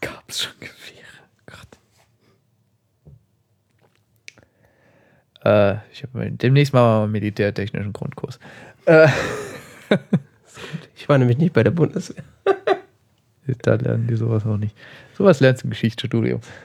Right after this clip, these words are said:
Speaker 2: Alles klar.
Speaker 1: Wann wer sich mit welchen Waffen wo wie umgebracht hat. Das ist ein ganz wichtiges Kapitel. Hab ich mich lange mit beschäftigt. <clears throat> Wie man jemanden in einem Sp-, in einem, äh, wenn Sparta auf Athen getroffen ist, wie man sich dann gegenseitig umgebracht hat. Das,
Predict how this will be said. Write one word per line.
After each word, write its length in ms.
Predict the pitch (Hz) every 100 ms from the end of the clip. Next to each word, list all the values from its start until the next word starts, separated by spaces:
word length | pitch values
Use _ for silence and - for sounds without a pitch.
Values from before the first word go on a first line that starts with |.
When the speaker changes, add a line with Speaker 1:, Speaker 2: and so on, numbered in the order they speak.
| _
Speaker 2:
Alles 220 | - - -
klar. 200 | - - _ _ _ _ _ _ - _ -
Speaker 1:
Wann 320 | 117 120 113
wer 200 | 117 117
sich 200 | 110 117
mit 200 | 120 113
welchen 320 | 113 117 120 107
Waffen 360 | 107 - 113
wo 220 | 110 113
wie 140 | 110 107
umgebracht 560 | 131 120 104 104 -
hat. 100 | -
Das 520 | - - _ _ - -
ist 80 |
ein 120 | 107 -
ganz 320 | 143 139 135
wichtiges 400 | 127 120 113 110
Kapitel. 380 | 110 107 107 - - - - - _ _ - - _ _ _ _ _ _ -
Hab 100 | -
ich 140 | -
mich 80 | 123
lange 240 | 120 147
mit 200 | 135 131
beschäftigt. 400 | - 117 117 110
<clears throat> 680 | 226 233 226 - 196 185 147
Wie 100 | 131
man 220 | 147 127 127
jemanden 540 | 123 123 120 117 113
in 120 | 113
einem 120 | 110 107
Sp-, 240 | - -
in 220 | 127 113
einem, 220 | 107 104
äh, 280 | - 117 110
wenn 140 | 107 104
Sparta 400 | - 123 139 117
auf 120 | 113
Athen 340 | 117 135 135
getroffen 420 | 131 - 120 120
ist, 120 | 117 135
wie 120 | 143
man 160 | 135
sich 100 | 120
dann 160 | 117 123
gegenseitig 440 | 117 117 117 117
umgebracht 520 | 147 131 110 107 - -
hat. 160 | -
Das, 200 | - 110